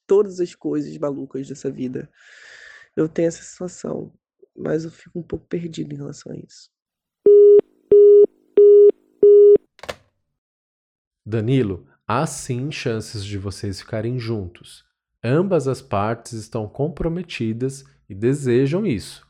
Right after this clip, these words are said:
Speaker 2: cada um à sua maneira. Você, Danilo, precisa parar de sobrecarregar sua mente com as paranoias e histórias fantasmagóricas, pensamentos, coisas que nem existem, tentando ter razão, tentando dar a última palavra.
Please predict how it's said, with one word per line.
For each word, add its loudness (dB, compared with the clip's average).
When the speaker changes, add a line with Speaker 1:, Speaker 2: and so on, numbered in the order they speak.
Speaker 2:
cada -8
um -8
à -6
sua -8
maneira. -8
Você, -2
Danilo, -4
precisa -10
parar -4
de -14
sobrecarregar -8
sua -10
mente -10
com -16
as -12
paranoias -8
e -6
histórias -6
fantasmagóricas, -8
pensamentos, -12
coisas -10
que -12
nem -2
existem, -4
tentando -6
ter -10
razão, -6
tentando -8
dar -4
a -2
última -6
palavra. -10